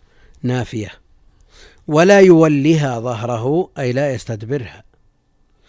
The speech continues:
وفي القسطلاني: "أن لا يجعلها"، أي لا يجعلها مقابل ظهره.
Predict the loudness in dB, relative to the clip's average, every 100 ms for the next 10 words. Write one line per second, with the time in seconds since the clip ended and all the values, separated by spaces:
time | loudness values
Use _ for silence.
0 | _ _ _ -10 -8 -8 -10 -6 -4 -4
1 | -2 -2 -4 -8 -6 -4 -2 -2 -6 -8
2 | -6 -6 -8 -12 _ _ _ _ _ -12
3 | -6 -4 -2 -4 -6 -8 -8 -6 -8 -8
4 | -8 -8 -6 -6 -8 -8 -10 -8 -8 -8
5 | -8 -12